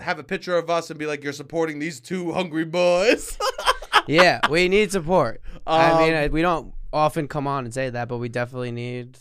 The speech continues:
Speaker 2: support.
Speaker 1: Yeah, uh, it's beautiful. We put out two free episodes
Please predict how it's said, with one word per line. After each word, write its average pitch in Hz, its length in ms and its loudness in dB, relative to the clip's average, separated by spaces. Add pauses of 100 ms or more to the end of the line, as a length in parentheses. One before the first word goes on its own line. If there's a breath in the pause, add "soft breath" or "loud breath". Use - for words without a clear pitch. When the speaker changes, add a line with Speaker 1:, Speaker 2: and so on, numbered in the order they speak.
(200)
Speaker 2:
support. 131 440 -10 (160)
Speaker 1:
Yeah, 196 300 0 (180)
uh, 165 280 4
it's 165 100 -8
beautiful. 196 380 -6
We 165 80 0
put 175 160 -4
out 160 160 0
two 202 200 -6
free 175 320 -6
episodes 170 460 -2